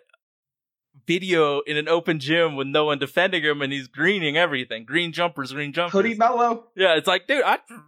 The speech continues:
Speaker 1: sure, maybe let's do fifty. Like, yo, man, like, it, it, it's tough to project someone who hasn't played a real, like, N B A game in a, a full calendar year, but it's like, it, it's tough.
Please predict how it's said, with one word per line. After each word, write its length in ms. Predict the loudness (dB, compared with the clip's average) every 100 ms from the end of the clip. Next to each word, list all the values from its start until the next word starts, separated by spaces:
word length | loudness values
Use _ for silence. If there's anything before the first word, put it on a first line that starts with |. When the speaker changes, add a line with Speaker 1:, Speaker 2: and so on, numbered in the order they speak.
| _
Speaker 1:
sure, 380 | -16 -2 0 2
maybe 280 | 2 0 -4
let's 280 | -6 -6
do 240 | -16 -14 -6
fifty. 400 | -6 -4 -8 -8 _ _ _ -2
Like, 280 | 0 0 -6 _ _ _ _ _ _ _ -2
yo, 260 | 2 4 4
man, 260 | 4 4
like, 180 | 2 0
it, 140 | -4 0
it, 180 | 0 4
it's 280 | 2 0 0
tough 260 | 2 2
to 100 | -2
project 460 | -4 -6 0 0 0
someone 380 | -2 -4 -4 -2
who 80 | 0
hasn't 300 | 0 -2 -2
played 260 | 0 2
a 80 | 0
real, 380 | 0 0 0 0
like, 220 | 0 -2 _ _ _ _ _ _
N 200 | -2 0
B 140 | 2 0
A 80 |
game 360 | 2 0 0 -2
in 340 | -6 -10 -12 -8
a, 160 | -10 -4
a 80 | -4
full 260 | -2 -4 0
calendar 380 | 2 2 0
year, 280 | -2 2 2
but 180 | 0 -8 _ _ _
it's 100 | -8
like, 240 | -2 -2 0
it, 140 | -2
it's 160 | -2 0
tough. 240 | 0 0